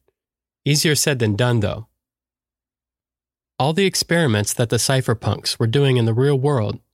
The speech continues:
continued to hit practical hurdles. No one could figure out a way to create money without relying on a central institution that was vulnerable to failure or government oversight. By the time Satoshi Nakamoto came onto the scene,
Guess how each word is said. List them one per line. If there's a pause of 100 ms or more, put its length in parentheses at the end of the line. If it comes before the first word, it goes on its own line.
continued
to
hit
practical
hurdles. (600)
No
one
could
figure
out
a
way
to
create
money
without
relying
on
a
central
institution
that
was
vulnerable
to
failure
or
government
oversight. (880)
By
the
time
Satoshi
Nakamoto
came
onto
the
scene,